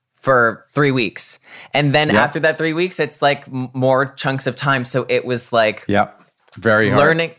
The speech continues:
Speaker 1: yes, and, and learning how to, like, manage your time and learning how to, like, fill those spaces of, like, how am I s-, 'cause I'm still an athlete, like, at heart, like,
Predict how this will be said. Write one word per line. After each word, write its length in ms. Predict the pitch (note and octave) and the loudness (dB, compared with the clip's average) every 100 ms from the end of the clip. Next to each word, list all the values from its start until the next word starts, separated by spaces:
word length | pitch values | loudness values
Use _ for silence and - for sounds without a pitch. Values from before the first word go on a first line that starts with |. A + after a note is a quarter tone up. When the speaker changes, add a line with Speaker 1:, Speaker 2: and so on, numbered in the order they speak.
| _ | _
Speaker 1:
yes, 480 | B2+ C#3 A#2 - - | 0 2 0 -6 -6
and, 140 | C#3+ C#3+ | -4 0
and 180 | C#3+ | 2
learning 280 | C#3 D3 D#3+ | 2 2 0
how 180 | D3 C3+ | 0 0
to, 100 | C3 | 2
like, 360 | B2+ A#2 - - | 2 2 0 -12
manage 500 | A#2 A#2+ A#2 A#2+ B2 | -4 0 0 -2 -4
your 200 | A#2+ - _ _ | -8 -10 _ _
time 500 | - A2 G#2 B2 D#3+ - | -2 0 2 2 -2 -2
and 200 | A#2+ A#2 | -4 -2
learning 300 | A#2 B2+ A#2+ | 0 -2 -2
how 160 | A#2 | -4
to, 160 | A#2 A2+ | -4 -4
like, 380 | G#2+ G2+ - - - | -2 -2 -4 -18 -20
fill 280 | _ - B2+ | _ 0 2
those 200 | C3 A#2 | 2 0
spaces 800 | - - G#2+ A2 D3+ E3 E3+ - - | -2 -2 -2 0 0 0 -4 -8 -2
of, 160 | A2 | 0
like, 260 | A#2 A2 - - - | 2 0 -2 -18 -16
how 200 | - C#3 | -2 0
am 80 | F#3 | 2
I 60 | F3 | 0
s-, 160 | E3 - | -4 -8
'cause 160 | D#3+ | 0
I'm 180 | D#3 D3+ | 0 0
still 300 | - G#3+ F#3+ | 0 2 2
an 160 | C3+ B2 | 2 2
athlete, 440 | C#3 - C3+ A#2+ | 2 2 -2 0
like, 160 | A2 G#2+ | 0 0
at 120 | - | -4
heart, 360 | - C#3+ A#2+ | 0 0 2
like, 220 | A#2+ A2+ | -2 -4